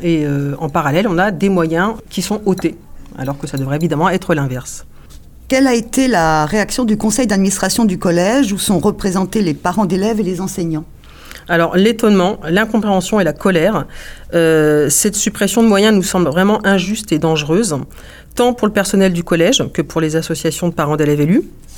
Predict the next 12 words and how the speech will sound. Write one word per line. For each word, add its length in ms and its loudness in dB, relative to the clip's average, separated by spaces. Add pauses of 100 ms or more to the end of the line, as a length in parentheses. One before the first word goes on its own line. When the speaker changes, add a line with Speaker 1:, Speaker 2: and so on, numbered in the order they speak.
(600)
Speaker 1:
Nous 160 6
avons 220 2
conjointement 560 2
voté 400 2
contre, 480 0
euh, 100 -2
donc, 220 -4
la 120 -4
dotation 680 -4
horaire 300 -4
globalisée, 540 0
donc, 200 -2